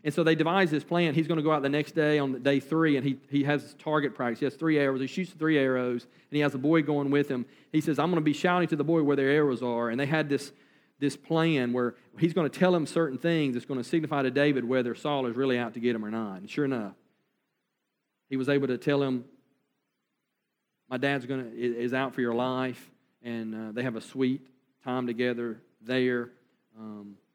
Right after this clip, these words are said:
and so that's where we end chapter twenty. Knowing that Saul is after David, Jonathan knows that now, David knows that now. And so what I wanna do real quickly is I just wanna point out a few things that we need to know about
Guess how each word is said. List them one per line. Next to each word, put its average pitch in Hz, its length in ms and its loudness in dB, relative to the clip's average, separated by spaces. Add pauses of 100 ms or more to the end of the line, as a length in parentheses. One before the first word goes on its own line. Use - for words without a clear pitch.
(160)
and 117 140 -10
so 120 400 -2 (520)
that's 131 240 -4
where 135 100 0
we 120 340 0
end 113 220 -6
chapter 117 400 -8
twenty. 110 480 -10 (920)
Knowing 143 340 0
that 110 120 -8
Saul 139 300 -2
is 135 80 0
after 139 280 -4
David, 110 440 -2
Jonathan 120 420 -6
knows 120 220 -2
that 120 200 -2
now, 120 220 -4
David 113 320 -2
knows 113 240 -6
that 107 160 -8
now. 107 300 -10 (440)
And 117 120 -10
so 127 160 0
what 131 180 0
I 135 40 2
wanna 135 180 0
do 127 280 0 (280)
real 139 140 2
quickly 151 440 2
is 117 80 0
I 131 80 2
just 131 140 -2
wanna 123 160 -6
point 135 260 -4
out 120 160 -2
a 110 40 -6
few 113 180 -8
things 107 400 -8
that 104 120 -14
we 113 120 -6
need 107 200 -6
to 104 60 -12
know 107 320 -6
about 98 340 -10